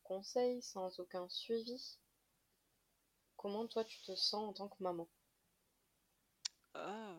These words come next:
Speaker 2: heu, bah, en, très désarmée. Très désarmée, très démunie, impuissante.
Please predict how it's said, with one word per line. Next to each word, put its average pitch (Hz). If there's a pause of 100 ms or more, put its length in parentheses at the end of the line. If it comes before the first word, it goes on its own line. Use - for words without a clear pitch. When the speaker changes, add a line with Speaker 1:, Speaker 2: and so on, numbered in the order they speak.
Speaker 2:
heu, 147 (540)
bah, -
en, 370 (880)
très 233
désarmée. 175 (1080)
Très -
désarmée, 180
très -
démunie, 185
impuissante. 185